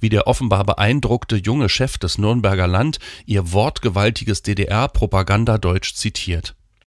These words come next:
„Hier bei uns gibt es keinen Platz für gruppenbezogenen Hass, ewig gestriges Hinterwäldlertum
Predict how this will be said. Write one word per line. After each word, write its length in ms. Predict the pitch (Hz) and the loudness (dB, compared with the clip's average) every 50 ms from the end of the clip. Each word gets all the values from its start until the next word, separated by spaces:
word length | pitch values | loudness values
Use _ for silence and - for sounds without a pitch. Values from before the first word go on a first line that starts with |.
| _ _ _ _ _ _ _ _ | _ _ _ _ _ _ _ _
„Hier 220 | - - 170 202 190 | -6 -2 -2 -2 0
bei 160 | - 123 117 | 0 0 2
uns 320 | 135 160 165 156 - - | 2 0 0 0 -4 -4
gibt 220 | - 101 - - - | -4 -6 -6 -4 -4
es 160 | 90 - - | -4 -2 -2
keinen 380 | - - 139 151 170 165 156 | 0 0 0 2 0 -2 0
Platz 420 | - - 123 113 117 - - - - - - - _ | 2 2 2 2 0 0 -4 -4 -6 -8 -18 -20 _
für 200 | - - 95 95 | -8 -6 -6 -4
gruppenbezogenen 1000 | 87 95 113 135 - - 131 113 107 - - 113 104 98 95 98 90 87 82 - | 0 2 0 0 2 0 -2 -4 -2 -2 0 0 2 2 2 0 -2 -2 0 -2
Hass, 300 | 151 151 - - - - - _ _ - - - _ _ | -2 -2 -2 -4 -6 -6 -10 _ _ -20 -20 -20 _ _
ewig 400 | - 151 165 151 151 147 - - | 0 2 2 0 -2 -4 -6 -2
gestriges 640 | - 107 113 - - - - 107 98 95 92 - | 0 0 0 0 -4 -4 -4 -2 0 0 -2 -2
Hinterwäldlertum 1040 | - - 135 151 - 156 131 110 107 110 110 - 104 101 - - 113 110 107 113 | -2 -2 -2 0 0 0 0 2 0 0 0 0 -2 -2 -2 0 0 0 2 0